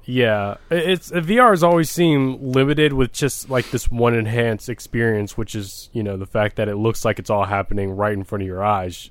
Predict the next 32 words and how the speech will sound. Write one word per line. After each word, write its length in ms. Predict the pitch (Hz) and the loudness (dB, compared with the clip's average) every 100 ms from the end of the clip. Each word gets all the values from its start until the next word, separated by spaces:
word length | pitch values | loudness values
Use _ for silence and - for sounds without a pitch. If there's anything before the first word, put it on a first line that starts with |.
| - | -10
Uh, 360 | 107 98 95 90 | -8 -8 -8 -8
that's 140 | 104 - | -10 -6
kind 160 | 110 | -6
of 100 | 101 | -6
its 100 | 92 | -8
big 240 | - 104 95 | -8 -8 -8
thing. 360 | - 113 104 | -6 -4 -4
So 340 | 98 110 101 95 - - - - - - - - _ - - - - - - - - - - - - | -6 -6 -6 -8 -14 -20 -20 -20 -20 -20 -20 -20 _ -20 -20 -20 -20 -20 -20 -20 -20 -20 -20 -20 -6
a 60 | 156 | 0
lot 260 | 180 240 | 6 6
of 80 | 247 | 8
people 400 | 202 165 175 160 123 | 6 6 2 2 -4
veer 240 | 123 151 | 0 4
away 200 | 160 131 | 6 6
from 180 | 127 120 | 4 0
V 140 | 110 | 2
R 180 | 113 110 | 4 4
w-, 200 | 107 110 - | 4 -2 -4
for 160 | 120 | -6
one, 240 | 113 117 110 | 0 0 0
because 300 | 107 113 104 | -2 -2 -4
it's 120 | - | -8
complex 480 | - 104 - 101 - | -4 -4 -2 -6 -6
to 80 | |
set 240 | 101 107 101 | -6 -2 0
up, 240 | 98 - | -2 -2
and, 380 | 107 104 104 98 | -4 -4 -6 -8
and 120 | 113 | -10
just 200 | 113 - | -10 -12
two, 280 | - 160 147 | -2 0 2
like, 240 | 127 110 - | 0 0 -2
they're 320 | 120 110 | -4 -4